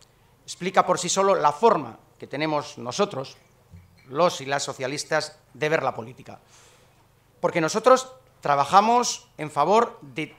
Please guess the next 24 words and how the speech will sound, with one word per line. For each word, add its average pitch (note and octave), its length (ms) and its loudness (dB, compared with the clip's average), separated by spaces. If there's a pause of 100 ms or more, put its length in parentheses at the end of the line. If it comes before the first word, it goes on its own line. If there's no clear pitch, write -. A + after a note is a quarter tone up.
todas A3 580 4
y - 80 -10
cada D3+ 320 4
una G#3+ 340 2
de F3 80 -2
las D3+ 200 -2
personas G3+ 720 -2
a - 80 -2
las C#3 160 -4
que D#3 80 -6
representamos D3+ 680 0 (240)
y G3 160 -4
no A#3 320 2 (220)
de B2+ 160 -4
las B2+ 240 -2
élites D3 560 -6
financieras E3 800 -4 (280)
representadas F3+ 760 0 (520)
por D#3 220 2
bancos F#3 580 4
y D3 60 -10
multinacionales D3 800 -2 (280)
que C#3 100 -10
piensan F#3+ 680 -2